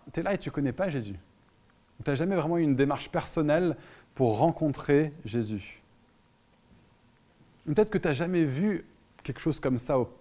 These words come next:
auparavant. Un groupe aussi divers de personnes avec des centres d'intérêt différents, des stades de vie différents, et, et vivre comme ça ensemble et vouloir s'aimer les uns les autres ensemble.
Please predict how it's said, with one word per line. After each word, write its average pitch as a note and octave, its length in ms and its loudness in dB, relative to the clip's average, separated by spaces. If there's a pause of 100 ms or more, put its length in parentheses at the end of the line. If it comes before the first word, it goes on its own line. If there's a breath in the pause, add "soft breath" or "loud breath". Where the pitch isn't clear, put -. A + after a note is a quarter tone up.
auparavant. A2+ 520 0 (840)
Un C3 100 0
groupe D#3 220 -2
aussi C#3+ 280 -2
divers D#3 840 0 (560 soft breath)
de C3 120 6
personnes C#3+ 400 2
avec C3+ 140 4
des B2+ 80 2
centres D#3+ 300 0
d'intérêt D3 400 0
différents, C#3+ 500 0
des A#2+ 140 2
stades C#3+ 420 2
de C3 80 4
vie C#3 400 2 (500 loud breath)
différents, C3+ 720 2 (220 loud breath)
et, D#3+ 260 2
et C#3+ 40 6
vivre D3+ 400 0
comme E3 200 2
ça E3+ 160 0
ensemble F3+ 460 0
et D3+ 40 4
vouloir D3+ 320 0
s'aimer E3+ 500 4 (320 loud breath)
les C3+ 240 6
uns D#3+ 80 6
les C#3+ 200 6
autres D#3 240 0
ensemble. C3+ 560 0